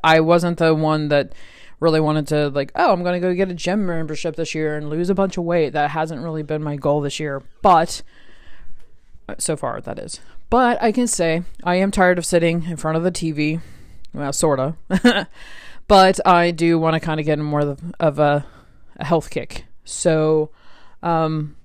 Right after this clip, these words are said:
so just to put it out there, I think a lot of the reasons why people have I B S or stomach issues or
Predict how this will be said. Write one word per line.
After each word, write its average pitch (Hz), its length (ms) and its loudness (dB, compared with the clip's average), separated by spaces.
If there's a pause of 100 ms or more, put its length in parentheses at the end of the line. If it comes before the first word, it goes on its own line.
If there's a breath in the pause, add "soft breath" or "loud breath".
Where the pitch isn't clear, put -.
(920 soft breath)
so 226 220 6
just 240 160 0
to 226 80 0
put 220 160 -2
it 196 140 0
out 185 180 0
there, 220 420 2
I 180 120 -4
think 185 280 -2
a 170 60 0
lot 175 220 4
of 180 100 4
the 170 80 2
reasons 170 400 0
why 160 140 2
people 160 260 0
have 156 500 0
I 156 160 0
B 156 200 2
S 151 480 0
or - 160 -14
stomach 185 360 0
issues 160 640 0
or 131 260 -2